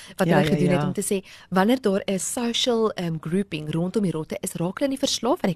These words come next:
Speaker 1: kokaine nie. Wanneer ons sosiale strukture goed in plek is, en partykeer moet iemand met hulle verlede gaan deel. Iemand moet met hulle pyn en hulle verwerping van hulle jong dae gaan deel voordat hulle regtig kan vrykom daarvan. Maar as daar 'n sosiale kring om jou is, as daar liefde en sosiale integrasie is,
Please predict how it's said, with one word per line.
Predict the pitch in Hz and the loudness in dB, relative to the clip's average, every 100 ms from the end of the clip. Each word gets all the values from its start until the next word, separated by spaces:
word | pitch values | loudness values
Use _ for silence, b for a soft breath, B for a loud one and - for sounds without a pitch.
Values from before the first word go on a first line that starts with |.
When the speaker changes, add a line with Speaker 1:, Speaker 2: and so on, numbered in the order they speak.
| 156 | -4
Speaker 1:
kokaine | - 147 151 156 | -8 -8 -8 -10
nie. | - _ B B B B B | -12 _ B B B B B
Wanneer | 185 220 262 | 2 4 4
ons | 240 226 | 2 0
sosiale | - 208 175 160 | 0 0 2 0
strukture | 190 - - 196 180 | -4 -10 -10 -4 -4
goed | 165 190 | -4 -6
in | 180 - | -8 -4
plek | 196 185 - | -2 -2 -6
is, | - - | -14 -6
en | 196 | -4
partykeer | 240 330 403 247 190 | 0 0 0 0 0
moet | 185 | 0
iemand | - 196 196 190 B B B | -2 0 0 -2 B B B
met | 180 180 | 0 2
hulle | 196 185 | 2 0
verlede | 185 151 139 147 160 | -2 -2 0 0 0
gaan | - 143 | 0 -4
deel. | 135 104 117 | -6 -8 -4
Iemand | 202 233 185 | 0 0 0
moet | 175 - | -2 -4
met | - - | -6 -4
hulle | 165 170 - | -4 -4 -2
pyn | 226 214 196 | 2 4 4
en | |
hulle | 160 160 | 2 0
verwerping | 175 156 147 170 190 | -2 0 0 0 -6
van | - | -4
hulle | 165 156 | -4 -2
jong | 151 160 170 | -2 0 2
dae | 170 165 | 2 0
gaan | 165 151 | -4 -6
deel | 151 151 - B B B | -6 -8 -10 B B B
voordat | - 262 277 | 4 6 6
hulle | 247 185 | 4 2
regtig | 147 156 - | 2 -2 -4
kan | 175 165 | -8 -4
vrykom | 214 202 208 196 175 | 0 0 0 -2 -4
daarvan. | 143 - 85 - _ B B B B | -4 -6 -12 -14 _ B B B B
Maar | 202 - | 2 4
as | 311 349 | 4 0
daar | 311 | -2
'n | 277 | -4
sosiale | - - 175 160 180 | -2 -2 0 -2 -4
kring | - 208 190 | 0 0 0
om | 175 | -2
jou | 170 - | -6 -6
is, | 151 - | -6 -4
as | 226 | -2
daar | 269 | 0
liefde | 226 160 165 - | 0 0 -2 -4
en | - | -6
sosiale | - - 165 165 | -4 -4 -2 -4
integrasie | 175 - - 180 170 - | -6 -14 -4 -2 -2 -4
is, | - | -10